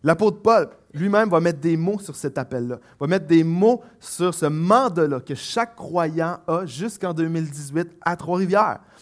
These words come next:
Dans deux Corinthiens, chapitre trois, versets deux à quatre, voici comment l'apôtre Paul va décrire cet appel-là qu'on a, de révéler l'amour de Dieu autour de nous. Regardez comment Paul va le dire. « Notre lettre,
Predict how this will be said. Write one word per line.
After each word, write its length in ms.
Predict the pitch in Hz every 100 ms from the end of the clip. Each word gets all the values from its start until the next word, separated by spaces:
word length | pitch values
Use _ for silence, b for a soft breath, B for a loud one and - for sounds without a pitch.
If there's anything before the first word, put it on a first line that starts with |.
| b
Dans 140 | 156 151
deux 220 | 151 254
Corinthiens, 600 | 262 220 202 196 160 175
chapitre 400 | 190 180 165 170
trois, 220 | - 180
versets 280 | 165 131 156
deux 160 | 147 180
à 80 |
quatre, 260 | 147 185 - b b b
voici 260 | 170 -
comment 280 | 262 202 202 196
l'apôtre 380 | 165 175 165
Paul 340 | - 220 175 123 b b
va 120 | 151
décrire 480 | 147 175 - 214 214
cet 240 | 160 -
appel-là 400 | 190 180 156 165
qu'on 240 | 160 135
a, 100 | 135 - b
de 100 | 151
révéler 680 | 151 165 247 202 196 196 202
l'amour 420 | 160 139 156 165
de 140 | 147 135
Dieu 180 | 131
autour 280 | 151 131 139
de 80 | 127
nous. 120 | 131 - _ b b
Regardez 220 | 165 220
comment 240 | 220 190
Paul 160 | - 185
va 100 | 165
le 60 |
dire. « 220 | 139 160 - b b b b
Notre 440 | 208 277 - 208
lettre, 480 | 180 190 220 -